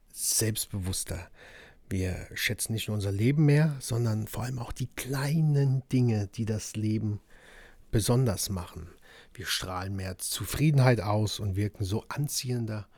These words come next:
auf andere Menschen. Wir können Versuchungen besser widerstehen, das hatten wir ja gerade, weil wir weniger brauchen. Wir können Versuchungen besser widerstehen, weil wir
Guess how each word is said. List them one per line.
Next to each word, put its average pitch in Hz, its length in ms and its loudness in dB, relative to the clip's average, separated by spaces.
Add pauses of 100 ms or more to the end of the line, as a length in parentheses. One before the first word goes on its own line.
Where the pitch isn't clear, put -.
(460)
auf - 240 -8
andere 95 580 0
Menschen. 95 680 0 (960)
Wir 151 100 8
können 185 240 12
Versuchungen 165 540 12
besser 156 280 12
widerstehen, 135 420 10
das 127 120 8
hatten 131 200 4
wir 156 80 10
ja 143 40 8
gerade, 135 540 4
weil 120 320 -2
wir 120 400 0
weniger 170 840 10 (100)
brauchen. 143 560 6 (640)
Wir 113 180 4
können 160 420 6
Versuchungen 131 880 2
besser 135 300 4
widerstehen, 113 680 2 (100)
weil 117 420 4
wir 110 440 2